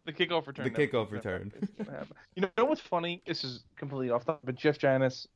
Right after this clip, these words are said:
Speaker 1: um, posted on Instagram that he was, like, he was at Lambeau, and he was like, uh, "Back to work" or something.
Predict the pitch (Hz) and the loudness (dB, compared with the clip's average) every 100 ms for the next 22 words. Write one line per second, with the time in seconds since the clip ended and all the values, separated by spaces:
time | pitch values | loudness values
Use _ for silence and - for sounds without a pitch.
0 | _ 107 98 95 - - _ _ _ - | _ -2 -2 -4 -12 -18 _ _ _ 2
1 | 180 170 160 - 147 135 127 127 123 143 | 8 8 6 2 4 4 4 0 -2 -4
2 | 135 135 131 120 120 120 123 113 - 131 | -2 -2 0 -2 -2 -4 -4 -4 -4 0
3 | 139 131 131 104 113 110 95 - - _ | 2 6 6 4 0 -2 -2 -4 -16 _
4 | _ _ 143 143 131 135 127 139 131 135 | _ _ 2 4 6 4 2 6 8 8
5 | 131 143 - 151 160 156 143 139 131 | 8 6 6 6 6 4 0 0 0